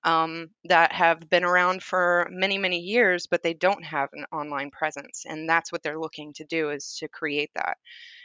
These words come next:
And then there's also universities who need a full-blown application for their students and their teachers to log into and manage on the back end and the front end. So it, it can be very wide-ranged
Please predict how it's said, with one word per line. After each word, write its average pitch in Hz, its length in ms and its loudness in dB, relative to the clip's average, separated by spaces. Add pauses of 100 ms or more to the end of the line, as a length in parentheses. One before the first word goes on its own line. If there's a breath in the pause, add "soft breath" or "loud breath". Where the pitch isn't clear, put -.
(140 loud breath)
And 170 160 -4
then 180 120 2
there's 175 180 0
also 170 280 0
universities 170 840 -2
who 165 180 -6
need 165 180 0
a 165 60 2
full-blown 180 480 -4
application 170 760 -2
for 160 240 -4
their 151 360 0
students 170 480 -6
and 160 100 -8
their 156 100 -8
teachers 156 400 -6
to 160 120 -6
log 147 260 0
into 156 500 -6 (480 loud breath)
and 160 200 -2
manage 151 400 -4
on 151 220 -8
the 151 80 -10
back 147 280 2
end 156 220 -6
and 160 240 -6
the 160 60 -10
front 143 260 -10
end. 175 240 -8 (380 loud breath)
So 170 520 2
it, 180 200 -2 (120)
it 185 140 -2
can 214 180 -6
be 202 120 -2
very 165 560 2 (220)
wide-ranged 151 920 -2